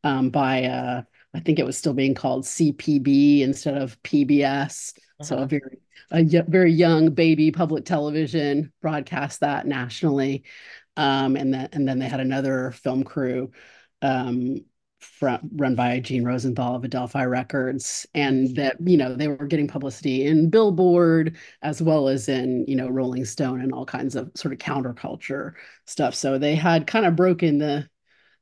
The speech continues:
Speaker 1: the, the main culture, broken into that, and we're getting some attention there,
Speaker 2: So
Speaker 1: um, as
Speaker 2: did
Speaker 1: well.
Speaker 2: the, did the blues artists actually benefit financially in the end, in, or get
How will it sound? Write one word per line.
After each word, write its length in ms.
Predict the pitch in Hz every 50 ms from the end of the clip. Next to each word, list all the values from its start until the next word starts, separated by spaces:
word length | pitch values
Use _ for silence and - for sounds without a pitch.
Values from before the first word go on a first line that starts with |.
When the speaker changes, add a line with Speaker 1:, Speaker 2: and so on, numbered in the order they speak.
| _ _
Speaker 1:
the, 400 | - 165 151 143 139 135 135 139 147
the 120 | 151 175
main 340 | 180 196 190 202 208 196 196
culture, 600 | - 190 151 147 - - - 147 131 - 143 165 165
broken 340 | 170 175 175 160 170 165 156
into 240 | 160 156 143 170
that, 280 | 135 135 131 135 135 131
and 80 | 131 135
we're 80 | 139
getting 220 | 123 147 143 143 135
some 200 | - - 135 135
attention 560 | - - 160 143 - - - 143 135 135 131
there, 580 | 139 139 147 127 - - - 127 120 151 - _ _ _ _ _ _ _ _
Speaker 2:
So 280 | - - - - 233
Speaker 1:
um, 80 | 302 415
as 180 | - 190 190
Speaker 2:
did 100 | 220 202
Speaker 1:
well. 260 | 202 214 202 180 175 -
Speaker 2:
the, 60 | 127
did 120 | 123 202 -
the 80 | 202
blues 320 | - - 196 202 202 196 196
artists 320 | 185 175 180 185 185 -
actually 680 | - 156 175 170 - - - 185 175 165 165 151 147 - _ _ _ _ _ _ _ _ _ _ _ _ _ _ _ -
benefit 460 | 170 170 180 190 185 - - - -
financially 720 | - 147 143 139 135 131 139 156 156 - - 185 196 190 180
in 140 | 165 156 151
the 240 | 151 143 139 139 151
end, 400 | 165 185 196 208 214 233 254 - _ _ -
in, 160 | 165 165 170 - -
or 420 | 147 165 160 151 143 143 143 - _ _ _ _ _
get 240 | - 170 - - _